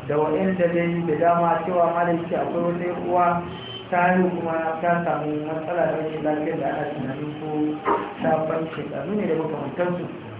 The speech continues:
Da dukkanmu ne gaba ɗaya mara-, marasa lafiyar mu, don da yawa akwai mutanen da za ka samu da cutar ake tafiya. Eh, Allah Ubangiji ya warkar da su. Ah, bukatunmu kowa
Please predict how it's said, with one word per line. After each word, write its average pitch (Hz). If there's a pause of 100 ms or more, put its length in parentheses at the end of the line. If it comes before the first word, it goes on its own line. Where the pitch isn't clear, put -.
(120)
Da 202
dukkanmu 247
ne 190
gaba 170
ɗaya 175
mara-, 175
marasa 175
lafiyar 170
mu, 151
don 185 (300)
da 165
yawa 226
akwai 208
mutanen 185
da 175
za 175
ka 175
samu 170 (400)
da 156
cutar 180
ake 185
tafiya. 156 (1300)
Eh, 135 (300)
Allah 185
Ubangiji 175
ya 151
warkar 165
da 143
su. 143 (1500)
Ah, 160
bukatunmu 190
kowa 202